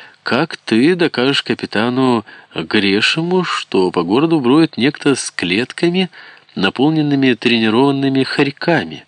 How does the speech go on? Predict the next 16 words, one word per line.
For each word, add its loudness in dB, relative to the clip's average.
способными -2
устроить 0
подобную 0
вакханалию». -4
«Да, -4
звучит -2
неубедительно», -4
согласился -8
Джек. -8
«Мягко -2
говоря». -4
«Ну 0
и 4
что 0
нам 0
остаётся?» -6